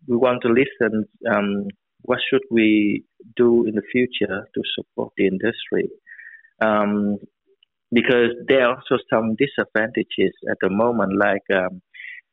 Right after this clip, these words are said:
we need to convince beekeepers that we, Australia, have the premium pro-, propolis, and we should focus on that. Um, the cost of collecting propolis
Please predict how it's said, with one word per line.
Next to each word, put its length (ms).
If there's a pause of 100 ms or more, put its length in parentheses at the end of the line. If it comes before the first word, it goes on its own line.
(220)
we 120
need 280
to 280
convince 540
beekeepers 640
that 160 (920)
we, 340 (520)
Australia, 500 (160)
have 200 (340)
the 280
premium 480
pro-, 280 (140)
propolis, 360 (400)
and 180
we 80 (120)
should 100 (120)
focus 280 (100)
on 260
that. 200 (840)
Um, 540
the 180
cost 360 (100)
of 200 (1400)
collecting 580
propolis 440